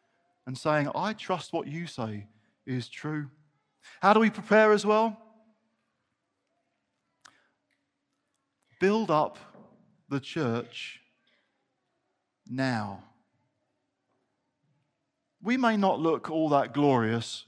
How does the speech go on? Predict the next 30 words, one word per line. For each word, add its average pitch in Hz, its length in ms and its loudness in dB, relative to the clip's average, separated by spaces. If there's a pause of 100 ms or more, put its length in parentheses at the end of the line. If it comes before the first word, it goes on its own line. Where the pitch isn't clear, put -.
much 131 300 -4
of 120 100 -4
the 123 80 -4
time. 104 480 0 (1500)
We 202 100 2
might 202 300 8
still 175 260 6
be 156 120 6
working 156 360 8
out 151 240 6
our 139 180 4
own 143 300 4
rubbish 120 560 2 (340)
and 131 100 0
our 131 140 6
own 139 200 6
issues. 113 720 -4 (840)
But 156 100 -2
the 185 60 -4
church 240 460 2
of 208 80 -2
the 208 100 2
Lord 190 240 2
Jesus 165 340 -4
Christ, 110 760 -2 (2250)
and 143 100 -2
a 139 40 -2
church 208 380 2
like 185 240 2
this, - 520 -6